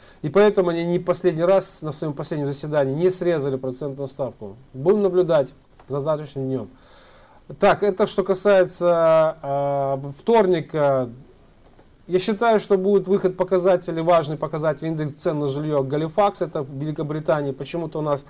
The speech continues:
ставят одну звездочку, но тем не менее я считаю, что это важный показатель,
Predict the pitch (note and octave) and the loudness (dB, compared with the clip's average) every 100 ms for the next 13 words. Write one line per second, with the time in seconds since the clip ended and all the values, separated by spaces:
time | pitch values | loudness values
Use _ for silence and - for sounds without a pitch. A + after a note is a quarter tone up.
0 | - - _ - E3 D3 C#3 D3+ F#3+ F#3 | -20 -20 _ -2 2 4 4 2 2 2
1 | E3 C3 B2 - B2+ C3+ E3 D3+ C3+ D3+ | 2 -2 -4 -8 -6 -4 -2 -4 -6 -6
2 | D#3 F3 E3 D3+ C#3+ C#3+ D3+ C#3 C3+ C#3+ | -4 -2 -2 -4 -6 -6 -6 -6 -6 -2
3 | C#3+ B2+ B2 B2 C3+ D#3 F3 F3 | -2 -2 -8 -8 -4 -2 -4 -4